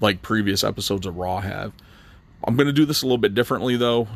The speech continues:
Um, when I talk about the, the total breakdown of the show, I'm not gonna go through every single match,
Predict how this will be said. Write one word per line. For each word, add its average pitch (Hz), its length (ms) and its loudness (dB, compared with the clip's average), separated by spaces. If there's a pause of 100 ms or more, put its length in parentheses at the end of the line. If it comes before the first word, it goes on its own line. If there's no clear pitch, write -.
Um, 98 440 -4
when 104 120 -2
I 104 60 -2
talk 101 240 -2
about 101 300 -2
the, 101 240 -2
the 95 160 -6
total 117 240 2
breakdown 107 480 -2
of 95 80 -6
the 92 60 -8
show, 104 360 0 (600)
I'm 101 100 -2
not 98 180 2
gonna 104 440 0 (480)
go 110 180 4
through 104 220 -2
every 101 160 0
single 104 240 -2
match, 101 580 -4